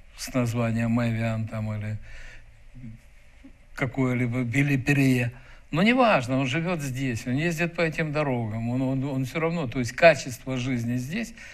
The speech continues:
никак не соответствует, то есть что-то их тут держит. И хорошо бы, чтобы и деньги здесь были, и работали. Пусть официально работали. Я вот говорил с одним из тех, кто принят олигархи, он говорит: «Слушай, ну то, что ты говоришь, класс, надо это делать».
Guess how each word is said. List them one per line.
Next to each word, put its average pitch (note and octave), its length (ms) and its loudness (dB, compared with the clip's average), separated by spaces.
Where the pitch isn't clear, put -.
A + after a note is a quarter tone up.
никак C#3+ 380 2
не B2+ 80 -2
соответствует, A2+ 720 -8
то C3+ 80 -4
есть B2 280 -6
что-то D#3+ 480 -2
их C3 220 -2
тут A#2+ 280 -2
держит. G#2+ 400 -6
И - 60 -6
хорошо C#3 420 2
бы, F3+ 120 0
чтобы C#3+ 380 2
и C3 80 6
деньги C3+ 420 0
здесь A2 340 0
были, G3+ 320 -2
и C#3+ 180 -6
работали. C3 680 -4
Пусть D3 240 4
официально D3 760 4
работали. A2+ 580 -4
Я B2 160 -2
вот A#2+ 160 -2
говорил C3 440 0
с A2+ 100 -4
одним A#2+ 340 2
из A2 140 -4
тех, B2+ 200 4
кто C3 100 -2
принят B2 460 0
олигархи, C#3+ 600 0
он C#3+ 140 -2
говорит: C#3+ 220 -2
«Слушай, C3 340 -4
ну C#3 140 -2
то, F#3+ 140 -4
что - 180 -8
ты E3+ 140 -12
говоришь, F3+ 280 -4
класс, B2+ 540 -4
надо D3+ 220 2
это C#3+ 220 -4
делать». A2 360 -6